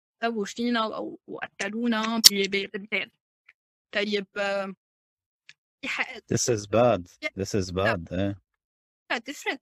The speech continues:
Speaker 1: narratives بلبنان. يعني أنت عندك، آه، فئة من اللبنانية بيعتبروا إنه، <coughs> سوري، بيعتبروا النظام السوري هو العدو تبعهم، أو الفلسطيني هو العدو تبعهم، مش إسرائيل، لأنه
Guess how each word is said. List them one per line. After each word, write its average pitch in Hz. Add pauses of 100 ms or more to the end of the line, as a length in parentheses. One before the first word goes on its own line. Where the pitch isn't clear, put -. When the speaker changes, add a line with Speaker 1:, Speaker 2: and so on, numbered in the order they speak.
Speaker 1:
narratives 247
بلبنان. 208
يعني 87
أنت 247
عندك، 262 (500)
آه، 202 (220)
فئة 220
من 214
اللبنانية 214
بيعتبروا 220 (840)
إنه، 208
<coughs> -
سوري، - (580)
بيعتبروا - (100)
النظام 233
السوري 233
هو 254
العدو 220
تبعهم، 202 (600)
أو 208
الفلسطيني 226
هو 247
العدو 208
تبعهم، 220
مش 254
إسرائيل، -
لأنه 233